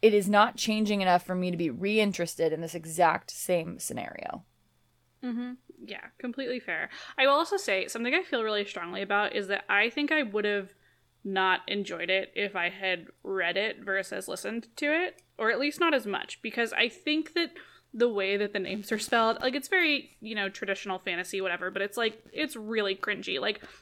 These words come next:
Speaker 2: there was a part in the buddy read where I had been spelling Xaden, Z A Y D E N, which was already, like, that's bad enough. Like, it's not a good name. And then I, like,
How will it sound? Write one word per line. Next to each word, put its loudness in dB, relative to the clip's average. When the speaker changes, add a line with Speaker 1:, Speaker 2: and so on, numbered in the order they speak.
Speaker 2:
there 8
was 6
a 2
part 4
in 0
the 0
buddy 0
read -4
where 4
I 8
had 6
been 4
spelling 2
Xaden, 2
Z -2
A 4
Y 6
D -4
E 0
N, 0
which -6
was 0
already, 0
like, -4
that's -6
bad 4
enough. -4
Like, -4
it's -6
not 0
a 0
good -6
name. -10
And 4
then 6
I, 8
like, 2